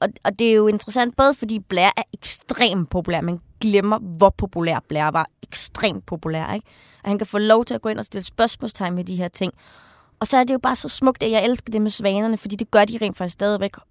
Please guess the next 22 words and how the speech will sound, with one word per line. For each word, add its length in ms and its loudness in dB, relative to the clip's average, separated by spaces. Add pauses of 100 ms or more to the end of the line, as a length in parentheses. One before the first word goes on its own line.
(440)
tager 160 -2
sig 160 -4
af 120 0
svanerne. 540 0 (640)
Øhm, 440 2 (280)
men 220 4
også 160 2
fordi, 480 -2
det 120 -6
er 40 2
jo 20 4
ikke 120 -2
fordi, 260 0
de 160 2
her 80 4
mennesker 400 2
fik 240 -4
særlig 340 0
mange 320 2
penge 400 2
i 80 -4
løn. 140 4